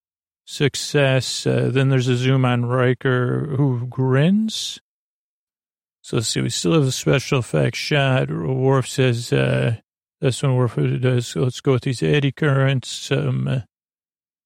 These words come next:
two hundred bearing, two eleven. Could be the Borg ship. Uh, let's follow. Shelby, let's do your saucer plan." And she goes, "But Picard rejected that plan."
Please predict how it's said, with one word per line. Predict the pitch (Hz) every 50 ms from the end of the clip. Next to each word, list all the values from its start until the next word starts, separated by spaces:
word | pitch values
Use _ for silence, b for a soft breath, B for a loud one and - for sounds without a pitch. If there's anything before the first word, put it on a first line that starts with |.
| _ _ _ _
two | - 175 165
hundred | 135 147 135 131 135 120 123 131 127
bearing, | 135 131 131 131 131 127 127 123 123 123 123 -
two | - - 139
eleven. | 127 120 120 127 127 127 127 117 117 131 123 123 123 131 135 135 113 - - _ _ _ _ _ _ _ _ _ _ _ _ _ _ _ _ _ _ -
Could | 151 135 131
be | 139 139
the | 131
Borg | 123 123 127 127 123 123 127 127 131 -
ship. | - - - 147 135 131 127 123 - _
Uh, | 147 131 123 120 127 127 127 127 127 131 120 104 - _ _ _
let's | 156 143 123 -
follow. | - - - - 135 127 127 127 127 127 127 127 127 131 131 131 123 127 127 131 127 - _ _ _ _ _ _ _ _ _ _ _ _ _ _ _ _ _ _ _ _ _ _
Shelby, | - - 151 147 143 143 135 135 131 131
let's | 127 127 - -
do | - 151 143
your | 135 131 127 117
saucer | - - - 139 131 127 127 123 - - 139 127
plan." | 117 - - 139 123 123 120 123 131 135 127 127 123 123 120 123 123 110 - _ _ _ _ _ _ _ _ _ _ _ _ _ _ _ _ _ _ _ _ _ _ _ _ _ _ _ _
And | 147 123 117
she | -
goes, | - 135 131 117 - -
"But | _ 131 123 131
Picard | 131 117 117 - - 147 135 131 120 120
rejected | 127 120 123 120 107 131 135 135 143 135 - 143 123
that | 117 127 120 120 -
plan." | - 139 135 127 127 120 123 123 123 127 123 127 131 123